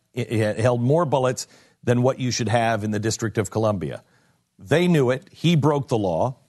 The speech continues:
but we didn't enforce it. It's not that we need more laws. We need to enforce it.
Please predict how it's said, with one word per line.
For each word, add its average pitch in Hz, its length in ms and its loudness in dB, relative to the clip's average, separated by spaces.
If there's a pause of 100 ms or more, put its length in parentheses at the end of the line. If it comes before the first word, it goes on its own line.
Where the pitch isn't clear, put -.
but 233 160 2
we 185 100 4
didn't 170 200 2
enforce 214 420 0
it. 101 100 -2
It's 139 160 -2
not 254 160 2
that 269 80 0
we 208 140 2
need 156 320 0
more 135 260 2
laws. 143 460 2
We 139 80 0
need 147 200 0
to 139 120 4
enforce 170 440 0
it. - 120 -6